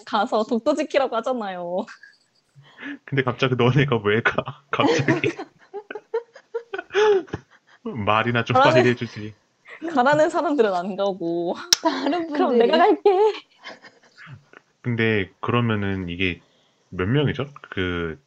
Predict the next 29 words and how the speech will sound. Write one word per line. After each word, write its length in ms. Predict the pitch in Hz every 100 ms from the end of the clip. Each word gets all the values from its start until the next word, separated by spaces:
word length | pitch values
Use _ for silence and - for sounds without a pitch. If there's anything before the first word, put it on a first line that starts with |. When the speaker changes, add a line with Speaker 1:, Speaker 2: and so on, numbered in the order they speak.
| _
Speaker 2:
다섯 280 | - 92 151
명, 440 | 165 156 143 139 143
한 140 | - 175
명 120 | 170
빼고 200 | 147 120
다섯 240 | 98 143
명이 200 | 147 127
입대하는 380 | 87 - 82 80
거였나요? 400 | 76 71 71 76 - _ _ _ _ _
Speaker 1:
그쵸. 320 | - 196 - 202
한 260 | 220 247
명, 400 | 262 262 254 247 -
온앤오프가 600 | 202 240 233 - 190 180
지금 220 | 180 165
여섯 240 | 151 202
명인데 440 | 196 175 160 156 156
한 220 | 202 226
명이 320 | 226 202 170
일본인 500 | - 185 185 208 170
멤버고 640 | 151 151 156 147 226 285 _ _ _
나머지가 540 | - 170 190 196 185 180
한국인 480 | 226 240 247 202 165
멤버들이니까 880 | 160 160 170 156 156 - - 151 -
다 100 | -
같이 300 | 220 - 185
가면은 440 | 165 156 151 147
다섯 260 | - 175 175
명인 260 | 151 151
거죠. 220 | - -